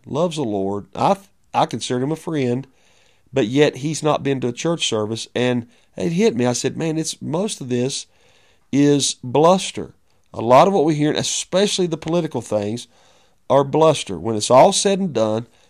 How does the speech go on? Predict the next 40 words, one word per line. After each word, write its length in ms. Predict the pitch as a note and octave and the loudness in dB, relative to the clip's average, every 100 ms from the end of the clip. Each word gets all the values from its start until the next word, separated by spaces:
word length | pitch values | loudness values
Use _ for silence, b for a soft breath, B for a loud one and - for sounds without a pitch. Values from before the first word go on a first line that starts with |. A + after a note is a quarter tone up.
| - | -10
we 80 | G2 | -6
need 80 | A#2+ | -4
to 80 | F2 | -4
stay 260 | - A2 | -2 0
in 80 | B2+ | 0
our 140 | F#3 | 0
Bibles. 600 | F3 G#2+ F#2+ G2+ F3+ - _ _ - | 2 2 2 0 -8 -14 _ _ -14
We 120 | G2 | -8
need 140 | G#2 | -6
to 40 | E3 | -6
pray. 540 | - C#3 C3 C3+ D#3+ _ _ _ - | -2 2 2 2 -4 _ _ _ -12
We 100 | G#2 | -10
need 100 | F#2 | -6
to 60 | |
trust 300 | - D3+ F#3+ | 2 2 2
God. 420 | - F#2+ F#2 A2+ C#3+ _ _ _ _ | 0 0 0 -2 -10 _ _ _ _
We 120 | - | -4
need 80 | B2 | -4
to 40 | |
guard 320 | F2 A#2 B2 D#3+ | 0 4 6 6
our 140 | A3 | 2
flesh 600 | - C3 A2 D3+ - - _ _ _ _ _ _ _ - | 2 0 0 -2 -6 -18 _ _ _ _ _ _ _ -4
and, 380 | B2+ B2+ B2+ B2 | 0 0 0 -2
uh, 180 | B2+ G#2+ - _ _ _ _ _ _ _ - | -4 -6 -14 _ _ _ _ _ _ _ -12
keep 320 | - F3+ F3 | -4 -2 0
going 200 | E3 F3 | 0 0
forward 320 | - D#3 D#3+ | 0 -2 -2
for 140 | - D3 | -2 -4
the 80 | |
Lord. 380 | D3 F3+ F#3+ E3 | -2 2 2 0
And, 220 | B2 D3 - | 0 -2 0
and 140 | C#3+ | 0
by 160 | D3+ F3+ | 2 2
the 80 | D#3+ | 4
way, 240 | G3 F#3 - | 4 2 4
if 180 | E3 - | 2 2
things 380 | F#3+ F#3+ E3 | 2 4 2
do 400 | C3 B2+ A#3+ D#4+ | 0 2 6 6
go 320 | G#3+ A#2+ A2+ - | 6 4 2 -2
south, 640 | - F#2+ E2+ - - | 0 0 0 -4 -10